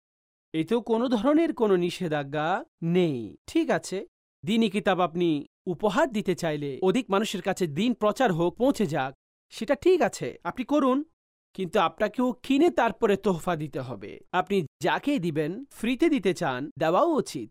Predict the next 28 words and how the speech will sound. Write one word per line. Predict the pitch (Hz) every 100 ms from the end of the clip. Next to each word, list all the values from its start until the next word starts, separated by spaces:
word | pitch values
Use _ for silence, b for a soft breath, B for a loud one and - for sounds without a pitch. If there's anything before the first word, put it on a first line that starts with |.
| _ 175
উলামায়ে | 170 160 170 233
কিরামকে, | - 190 160 151 - 143 123 - _ _ _ _
যারা | 151 170 180
বিশেষ | 180 - 247
করে | 202 170
ছাত্র | 160 185 196 254 220
রয়েছেন, | 156 147 - 139 135 - _ -
দিনী | 175 196 180
মাদ্রাসার | 160 165 156 214 202 170 143
ছাত্র | - - 220 - 269
রয়েছেন, | 214 160 147 - 147 127 104 - _ _ _
তাদের | 175 175 233
অনেক | 240 262
প্রয়োজন | 269 302 262
হয়ে | 190 180 160
থাকে | 143 - 123 - _
কিতাবের | 190 175 180 160 143
ব্যাপারে, | 143 131 127 139 202 - _ _ _ _
তো | 180 -
আপনি | 185 190 208 196 156 - -
তাদেরকে | 160 175 175 - 147 135 - -
কিতাব | 202 151 202 196 131
দিন। | 147 147 190 233 _ _ _ 160
যদিও | 135 156 196 277
বা | 302 294
আপনার | 285 262
কিনতে | - 294 330 247
হচ্ছে, | 247 190 175 - 170